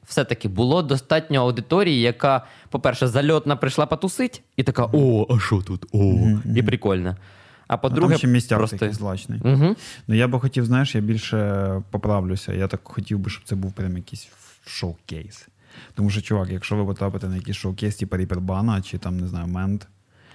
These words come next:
Speaker 2: е, мені <laughs> здається, там люди будуть знищені. Типу, головне просто бути готовим до цього.
Speaker 1: Це,
Speaker 2: Тому що
Speaker 1: а це наступний етап. Це наступний етап. Ми
Speaker 2: Мгм.
Speaker 1: вже про це з Женєю говоримо, з Женєю Відішевою.
Speaker 2: Мгм.
Speaker 1: Е, що вона каже? Все, далі Європа.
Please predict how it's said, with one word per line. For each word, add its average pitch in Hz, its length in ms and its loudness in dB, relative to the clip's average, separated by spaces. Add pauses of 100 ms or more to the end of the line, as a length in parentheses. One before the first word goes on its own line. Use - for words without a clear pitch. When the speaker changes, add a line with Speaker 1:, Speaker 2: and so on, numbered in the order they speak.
(480)
Speaker 2:
е, 87 540 -2 (260)
мені 98 220 2
<laughs> 120 40 0
здається, 123 500 0
там - 180 2
люди 123 280 6
будуть 113 300 6
знищені. 113 600 4
Типу, 98 360 -2
головне 110 440 4
просто 110 260 -2
бути 101 240 2
готовим 98 380 0
до 90 80 -4
цього. 87 260 -6
Speaker 1:
Це, - 100 -6
Speaker 2:
Тому 113 140 4
що 110 140 -6
Speaker 1:
а 120 60 2
це 180 140 0
наступний 233 420 0
етап. 131 300 0
Це - 100 -4
наступний 185 380 0
етап. 143 260 0
Ми 131 80 4
Speaker 2:
Мгм. 131 80 6
Speaker 1:
вже 120 220 4
про 113 160 -2
це 107 200 0
з 104 100 0
Женєю 160 420 4
говоримо, 123 600 2
з 101 40 0
Женєю 104 300 0
Відішевою. 92 580 -4 (160)
Speaker 2:
Мгм. 104 480 4 (240)
Speaker 1:
Е, 92 800 4
що 107 160 -2
вона 104 160 2
каже? 92 280 0
Все, 92 360 0
далі 110 320 0
Європа. 143 560 2